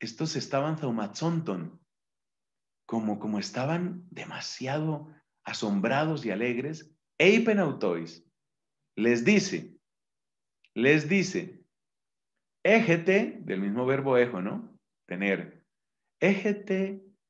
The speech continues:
tibrósimon, enzade". Tenéis de comer aquí. Aquí. Es el aquí y el ahora del resucitado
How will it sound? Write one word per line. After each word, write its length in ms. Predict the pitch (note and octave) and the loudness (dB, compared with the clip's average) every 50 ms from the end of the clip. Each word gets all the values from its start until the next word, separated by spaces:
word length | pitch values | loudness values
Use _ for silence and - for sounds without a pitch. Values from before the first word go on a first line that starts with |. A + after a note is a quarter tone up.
| _ _ _ _ _ _ | _ _ _ _ _ _
tibrósimon, 1200 | - A#2 A2+ - F2+ G#2 A#2 C3+ D3 D#3 D#3 - - D#3+ D#3+ D#3+ D#3 D#3+ D#3+ E3 E3 D#3+ - - - _ _ _ _ _ - | 0 0 0 2 0 0 0 2 0 0 -2 -4 -4 -2 -2 -2 -2 -2 -4 -4 -6 -8 -10 -14 -20 _ _ _ _ _ -12
enzade". 640 | G2+ G#2 G2+ - C3+ D#3 G3+ A3+ G#3+ F#3 D3+ - - - - _ _ _ _ _ _ _ _ _ _ _ _ _ _ _ _ _ _ _ _ _ _ _ _ _ _ _ _ | -12 -10 -4 2 4 4 6 6 4 2 0 -4 -10 -16 -20 _ _ _ _ _ _ _ _ _ _ _ _ _ _ _ _ _ _ _ _ _ _ _ _ _ _ _ _
Tenéis 920 | - A#2+ A#2+ A2+ B2 D3 F3 G3+ A3+ A3+ A3+ A3+ - - - - - - _ _ _ _ _ _ _ _ _ - | -2 0 0 2 4 4 4 6 6 4 4 2 0 -4 -10 -14 -20 -20 _ _ _ _ _ _ _ _ _ -4
de 160 | G#2 A#2 A#2 | -2 0 0
comer 600 | - A#2 A2+ B2+ D3+ F3+ G3 G3 C#3+ - - - - _ | 2 2 2 4 2 2 2 0 -4 -8 -12 -18 -14 _
aquí. 580 | - - - - B3 C#4 - - - - - _ _ _ _ _ _ _ _ _ _ _ _ _ _ _ _ _ _ _ _ _ _ _ _ _ - | -12 -2 2 4 4 4 2 0 -8 -16 -20 _ _ _ _ _ _ _ _ _ _ _ _ _ _ _ _ _ _ _ _ _ _ _ _ _ -2
Aquí. 680 | A#2 B2 B2 - - B3+ B3+ F3+ - - - - - _ _ _ _ _ _ _ _ | -2 -2 0 2 4 6 6 4 2 0 -6 -16 -20 _ _ _ _ _ _ _ _
Es 160 | - A2+ - | -6 0 2
el 140 | G3 A#3 A3+ | 4 6 6
aquí 280 | F#3+ D#3 - - F#3+ A3 | 6 4 4 4 4 4
y 140 | A3+ A3 A#3 | 6 6 6
el 80 | A3 G3 | 6 6
ahora 320 | D#3+ D3+ E3+ F#3 F#3+ F#3 | 6 6 4 4 4 4
del 140 | F3 C3+ A#2+ | 2 2 0
resucitado 1040 | B2 B2 - B2 A2+ - - A2 - B2 B2+ C#3 C#3+ D3 D#3 D#3+ D#3+ - - _ | -2 -4 -4 -4 -6 -6 -6 -6 -2 2 4 4 4 2 0 -6 -10 -12 -18 _